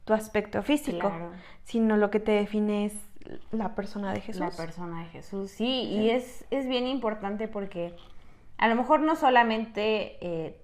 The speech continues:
Speaker 2: a ti que nos escuchas y que nos ves, no te define solamente tu, tu aspecto físico, sino puede ser que te defina que, eh, lo voy a decir así porque es crudo y es real, ¿no? Que la gente siempre te llame burra, ¿no?
Speaker 1: Guau.
Speaker 2: O te llame torpe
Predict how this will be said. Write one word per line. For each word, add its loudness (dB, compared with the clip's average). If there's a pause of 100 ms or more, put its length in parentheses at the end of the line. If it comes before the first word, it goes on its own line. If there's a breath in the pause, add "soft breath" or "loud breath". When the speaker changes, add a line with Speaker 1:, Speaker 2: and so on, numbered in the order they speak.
Speaker 2:
a -2
ti 0
que 0
nos -2
escuchas -8
y -12
que -10
nos -4
ves, -2 (380 soft breath)
no 2
te 8
define 4
solamente -2
tu, -10
tu -10
aspecto -10
físico, -4
sino -6
puede 0
ser -6
que -6
te -4
defina -2
que, -10 (560 soft breath)
eh, 4
lo 8
voy 8
a 6
decir 2
así 4
porque 0
es -4
crudo 4
y 4
es 2
real, 4
¿no? -6 (420 soft breath)
Que 4
la 6
gente 2
siempre 0
te -2
llame 0
burra, 0 (100)
¿no? -10 (300)
Speaker 1:
Guau. 0
Speaker 2:
O 0
te 4
llame 4
torpe 2